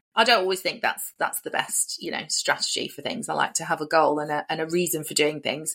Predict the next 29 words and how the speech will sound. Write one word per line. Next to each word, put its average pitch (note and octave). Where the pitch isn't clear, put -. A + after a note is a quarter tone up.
Um, F3
and G3+
also A3
massively, F3+
like D#3+
you E3+
just -
said, E3
um, E3
in G#3
your F3+
example, F#3
I F#3
know E3+
I've F3+
had D#3+
multiple G#3
clients D#3+
over E3+
the D#3+
ten F3
plus -
years E3
I've E3
been, D#3
um, D#3
as D#3+
a D#3+
self-employed D#3+